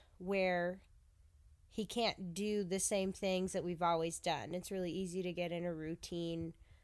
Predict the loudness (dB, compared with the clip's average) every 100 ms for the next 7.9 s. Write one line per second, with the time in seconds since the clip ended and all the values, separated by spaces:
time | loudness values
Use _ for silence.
0 | -8 -6 -2 -2 0 0 2 2 0 0
1 | 0 2 0 -2 0 2 2 0 -2 -4
2 | -6 -4 0 0 0 0 0 -2 -2 -2
3 | -2 -2 0 0 0 0 -2 0 0 -2
4 | -2 -4 -6 -4 -4 0 2 2 0 -2
5 | -6 -2 -2 0 -2 0 0 -2 -4 -4
6 | -2 -2 0 0 0 -2 -6 -6 -2 0
7 | 0 0 -2 -4 -6 -2 0 0 -2